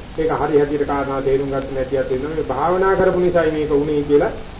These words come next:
එනතම මේ ස්ථානේ නිසායි මෙහෙම වුනේ, මේ ක්‍රමේ නිසායි මේක වුනේ, මේ ආහාර නිසායි, මේ යුක්තිය නිසායි ආදී වශයෙන්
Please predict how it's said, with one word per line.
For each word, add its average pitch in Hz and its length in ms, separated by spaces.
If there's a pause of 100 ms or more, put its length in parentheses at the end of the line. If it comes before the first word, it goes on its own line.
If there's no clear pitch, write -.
එනතම 156 380
මේ 147 160
ස්ථානේ 175 400
නිසායි 170 320
මෙහෙම 156 200
වුනේ, 151 220
මේ 147 140
ක්‍රමේ 151 320
නිසායි 175 320
මේක 156 220
වුනේ, 156 240
මේ 147 240
ආහාර 156 360
නිසායි, 165 400
මේ 147 140
යුක්තිය 156 340
නිසායි 160 280
ආදී 143 280
වශයෙන් 185 320